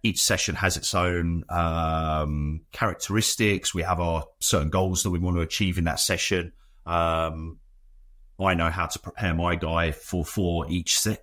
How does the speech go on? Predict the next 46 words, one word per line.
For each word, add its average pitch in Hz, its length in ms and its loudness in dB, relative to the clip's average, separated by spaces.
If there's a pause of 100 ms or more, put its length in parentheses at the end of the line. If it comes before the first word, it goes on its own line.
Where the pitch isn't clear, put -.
each 101 200 0
session, 95 520 2
and 76 260 -2
if - 180 -4
there 90 140 2
is 90 120 0
some 90 280 0
external - 480 -2
noise 90 460 0
around, 85 440 0
you 82 120 0
know, 80 100 2
we 80 140 -4
can, 87 180 -6
we're 85 160 0
also 82 240 -2
quite 80 260 -4
good 82 140 0
at, 78 140 -4 (480)
at 80 100 -6
managing 82 460 0
that 82 140 -2
as - 100 -6
well. 87 220 -2 (240)
But 113 80 -6
we've, 127 280 2
we've 139 160 0
got 104 140 -2
our 98 120 4
own 104 120 4
goals 80 380 0
this, 85 180 -4 (100)
this, 90 220 -4
this 87 160 0
season. 78 480 -2 (160)
You 82 140 -6
know, 85 180 0 (160)
uh, 80 320 -2
we 80 140 -2
always, 87 460 0
we 87 140 2
always 90 280 2
have 85 180 -4
goals, 90 420 -2
whether 82 160 -6
it's - 240 -4